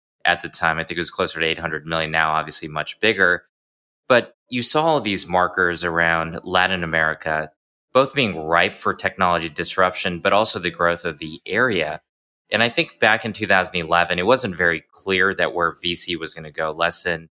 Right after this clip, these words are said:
a half a billion was funded into Latin America more broadly. And what was the mental model of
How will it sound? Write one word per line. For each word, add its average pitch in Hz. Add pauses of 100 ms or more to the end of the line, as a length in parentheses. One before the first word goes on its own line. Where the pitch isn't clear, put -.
(480)
a 95
half 101
a 95
billion 87
was 80
funded 95
into 82
Latin 85
America 80
more 80
broadly. 92 (500)
And 101
what 117
was 139
the -
mental 95
model 85
of 78